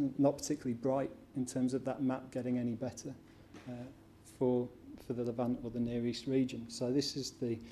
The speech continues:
North African, Middle East, uh, plots of the I P C C climate projections, um, for, uh, the next, up to,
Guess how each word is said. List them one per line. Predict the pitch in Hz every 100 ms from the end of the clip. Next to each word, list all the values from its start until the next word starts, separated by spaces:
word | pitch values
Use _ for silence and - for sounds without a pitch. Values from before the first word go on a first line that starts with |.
| - - - - - - - -
North | 160 156 156
African, | 139 147 - - 127 123
Middle | 139 131
East, | 127 123 - - -
uh, | 127 123 120 135 - -
plots | - 135 - - -
of | 135 123 120 120 -
the | 131 127
I | 147
P | 139 139
C | 127 135 123
C | - 127 120 -
climate | 143 147 147 -
projections, | 127 143 139 - 127 117 - - - - -
um, | 123 117 113 - -
for, | 123 120 113 - - - - - _ _ - - -
uh, | 117 117
the | 127
next, | 127 123 - - -
up | 151 -
to, | 139 127